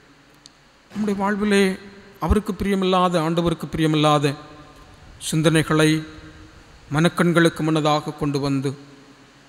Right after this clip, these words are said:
இந்த நேரத்திலும் ஆண்டவரிடத்திலே நாம் தாழ்மையோடு மனம் வருந்தி அறிக்கை செய்வோமாக. அடிக்கடி கடிந்து கொள்ளப்பட்டும் நாம்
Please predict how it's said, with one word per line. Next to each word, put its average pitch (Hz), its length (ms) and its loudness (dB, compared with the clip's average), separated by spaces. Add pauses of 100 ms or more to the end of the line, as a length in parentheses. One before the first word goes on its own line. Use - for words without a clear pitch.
(160)
இந்த 214 120 -4
நேரத்திலும் 214 640 2 (140)
ஆண்டவரிடத்திலே 160 680 0
நாம் 147 360 0 (1080)
தாழ்மையோடு 185 680 4 (260)
மனம் 160 260 2
வருந்தி 156 540 4 (680)
அறிக்கை 147 680 0
செய்வோமாக. 139 680 -2 (1700)
அடிக்கடி 143 420 -2
கடிந்து 156 380 0
கொள்ளப்பட்டும் 160 720 2 (1900)
நாம் 139 500 0